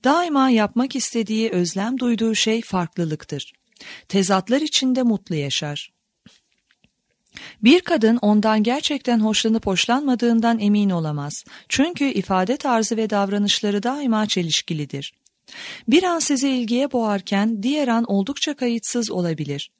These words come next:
Şanssız olaylardan sonra bir tıkaç olarak ikizler erkeği sizin için doğru değişim olabilir. Çünkü o en derin istek ve endişelerinizi açabileceğiniz bir insandır. Elbette ortak tercihleriniz de vardır.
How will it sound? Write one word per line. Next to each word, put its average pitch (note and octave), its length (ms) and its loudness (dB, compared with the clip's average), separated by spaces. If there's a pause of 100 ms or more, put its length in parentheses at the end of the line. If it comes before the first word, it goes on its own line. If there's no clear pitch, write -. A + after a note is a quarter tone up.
(220)
Şanssız F#3+ 520 0
olaylardan A#3 720 2
sonra A3+ 420 0
bir G#3+ 140 0
tıkaç C4 420 -4
olarak G#3+ 400 0
ikizler G3 440 -2
erkeği G#3+ 540 0 (160)
sizin C4 340 -2
için C4+ 320 0
doğru A#3+ 300 4
değişim G#3+ 380 2
olabilir. D#3+ 540 -4 (240)
Çünkü D#4+ 360 -2
o G#3 240 4 (240)
en D#4+ 240 2
derin C4+ 220 2
istek B3+ 460 0
ve C4+ 40 -2
endişelerinizi A3+ 760 2
açabileceğiniz A#3+ 880 0
bir E3 80 -2
insandır. D3+ 760 -6 (1000)
Elbette D#4+ 480 2
ortak C4+ 420 0
tercihleriniz A3+ 800 0
de D#3 120 -2
vardır. D3+ 480 -6